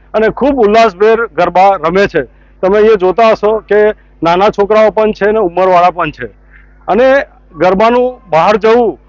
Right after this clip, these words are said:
અને ભીડભાડમાં એના કરતાં સુંદર એક પરિવાર તરીકે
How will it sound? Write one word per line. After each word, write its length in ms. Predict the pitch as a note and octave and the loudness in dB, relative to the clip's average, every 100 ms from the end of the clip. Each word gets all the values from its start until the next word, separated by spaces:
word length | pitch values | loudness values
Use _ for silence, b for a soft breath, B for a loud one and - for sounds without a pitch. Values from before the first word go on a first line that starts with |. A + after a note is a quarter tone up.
| _ | _
અને 160 | G3+ A3 | -4 -2
ભીડભાડમાં 760 | F3+ F#3+ A3 G3+ G#3+ A3 A3 F3 | -2 -2 0 2 2 2 2 0
એના 140 | F3 G#3 | 0 -2
કરતાં 300 | G3 G3+ G#3+ | -2 0 -2
સુંદર 400 | - G#3 A#3 A#3 | 0 -2 0 2
એક 200 | A#3 - | 0 0
પરિવાર 440 | F#3+ G#3+ B3 B3 | -2 0 2 2
તરીકે 520 | A3+ G#3 G#3+ A3 G3 | 0 -2 0 0 -2